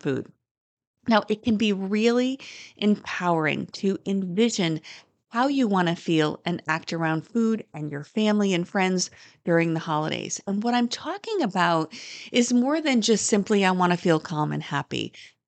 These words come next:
I wanna encourage you to really think about what it will look like when you are being intentional with how you will approach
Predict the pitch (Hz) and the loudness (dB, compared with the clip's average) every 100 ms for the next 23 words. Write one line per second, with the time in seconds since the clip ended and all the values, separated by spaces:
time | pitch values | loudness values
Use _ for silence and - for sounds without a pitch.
0 | _ _ - 240 359 403 381 214 196 - | _ _ -10 -6 -6 -6 -4 -4 -4 -2
1 | 180 180 185 180 180 180 185 214 240 254 | -2 -2 -2 -2 -2 -4 -2 2 4 2
2 | 233 - 190 185 165 165 156 - 185 190 | 0 -2 -4 -2 -2 -2 -4 -6 -2 0
3 | 214 254 208 208 202 185 190 - 165 156 | 2 0 0 0 0 -2 -4 -4 -4 -4
4 | 156 - _ _ _ - 185 214 233 226 | -4 -14 _ _ _ -2 2 4 2 2
5 | 220 196 190 175 - 165 160 - 175 175 | 0 0 0 0 -2 -6 -4 -4 -4 -2
6 | 220 226 220 180 170 - 185 190 180 170 | 0 0 0 -4 -4 -4 -2 -2 -2 -4
7 | 160 - 185 202 208 | -6 -6 -2 0 -2